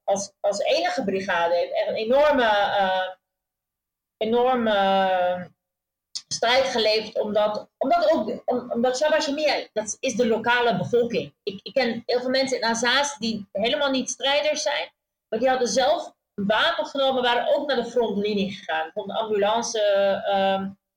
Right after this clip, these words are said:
bestuurder en ik hoor nog van meer mensen dat ze aan de frontlinie weer waren geweest. Want echt, dus heel Azaz is met hun, hè, kun je grofweg wel zeggen.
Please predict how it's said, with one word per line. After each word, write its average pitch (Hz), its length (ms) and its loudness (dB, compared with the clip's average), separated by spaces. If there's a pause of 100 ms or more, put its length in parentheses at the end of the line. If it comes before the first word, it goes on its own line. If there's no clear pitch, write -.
(500)
bestuurder 202 920 0
en 185 320 -4
ik - 480 -8
hoor 220 80 0
nog 202 300 -4
van 202 120 -4
meer 208 220 0
mensen 175 600 -2
dat 170 160 -2
ze 196 100 -6
aan 220 100 -2
de 240 80 -2
frontlinie 285 500 -2
weer 220 240 -2
waren 214 200 0
geweest. 226 280 -2
Want 233 120 -2
echt, 254 160 -2
dus 262 120 -4
heel 285 280 2
Azaz 254 480 0
is 202 240 -4
met 208 240 0
hun, 196 460 -2
hè, 208 260 -2
kun 208 120 -2
je 170 400 -4
grofweg 175 400 -2
wel 160 180 0
zeggen. 147 500 -4